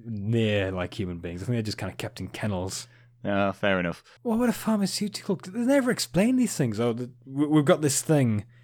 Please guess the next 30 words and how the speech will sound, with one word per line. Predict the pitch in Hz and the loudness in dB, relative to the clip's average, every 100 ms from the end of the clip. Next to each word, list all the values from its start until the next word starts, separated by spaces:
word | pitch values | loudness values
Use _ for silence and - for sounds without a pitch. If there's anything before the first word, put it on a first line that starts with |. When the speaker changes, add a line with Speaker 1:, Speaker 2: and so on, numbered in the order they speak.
| - - _ - - _ _ | -20 -20 _ -20 -20 _ _
Speaker 1:
We've | 143 | 0
got | 147 | 2
an | 151 | 6
egg. | 143 135 120 - - - - _ _ _ 185 | 6 6 4 -4 -10 -12 -20 _ _ _ 4
All | 151 | 8
right, | 135 147 - | 8 6 0
um, | 147 143 139 151 | 2 4 4 4
what | 165 156 | 8 8
are | 143 | 8
you?" | 110 101 - | 4 0 -4
"I'm | 110 | -6
a | 104 | 0
real | 123 135 | 2 2
estate | - 107 104 | -2 -6 -4
developer." | 104 101 101 107 101 - _ - _ 117 | -2 -2 -2 -4 -6 -10 _ -20 _ 2
"All | |
right." | 117 139 143 - _ _ - | 6 6 2 -10 _ _ -8
Speaker 2:
One | 285 | -6
thing | 277 254 | -2 -4
that | - | -2
creeps | 208 180 | -4 -2
me | 170 | 0
out, | 127 98 - - - - | 2 0 -4 -20 -20 -6
that | - 220 | 0 2
is | 185 | 2
obviously | 180 160 - 135 | 2 0 2 2
a | 107 | 4
giant | 113 120 104 | 4 2 2
bird | 101 110 95 | 6 6 8
egg. | 85 82 | 4 2